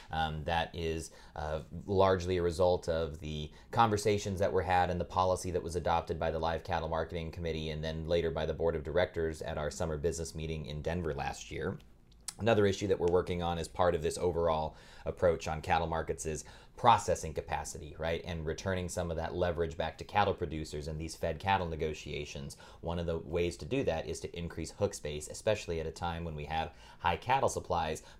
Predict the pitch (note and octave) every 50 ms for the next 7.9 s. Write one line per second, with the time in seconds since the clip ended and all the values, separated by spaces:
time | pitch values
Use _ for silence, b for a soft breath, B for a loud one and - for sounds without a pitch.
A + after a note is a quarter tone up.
0 | - - F2 F2 F2+ F2 E2+ D#2+ D2 D2 E2 D#2+ F#2+ B2+ D3+ D3 B2+ - - E2+
1 | E2+ E2 D#2 D#2+ D#2+ D#2+ D#2 D2 D#2 E2+ F#2 F2 E2 D#2 b b b b - F#2+
2 | F#2 - - G2+ F2+ E2 D#2 D2+ D2 F#2 F#2+ F#2 F2+ F2 E2 D2+ E2+ E2+ D#2+ D#2
3 | D2+ - - F2+ E2+ D#2+ D2+ D2 C#2+ D2 C#2 D#2+ D#2 D2 - - D2+ D2 D2 C#2+
4 | C2+ B1 B1+ C#2 B B B B B B - - D#2 D#2 D#2 - - D#2+ D#2 D#2
5 | D#2 D#2+ D#2 E2 E2+ E2 D#2+ D#2+ F2+ F2 E2+ E2+ E2 D#2 D#2 - - F2 F2 E2
6 | - F2+ E2 - - E2 D#2 - - C3+ C#3 C3+ - - E2+ - - - E2+ -
7 | E2 - - - - - A2 G#2+ - F2+ D#2+ D2+ D2 - - - -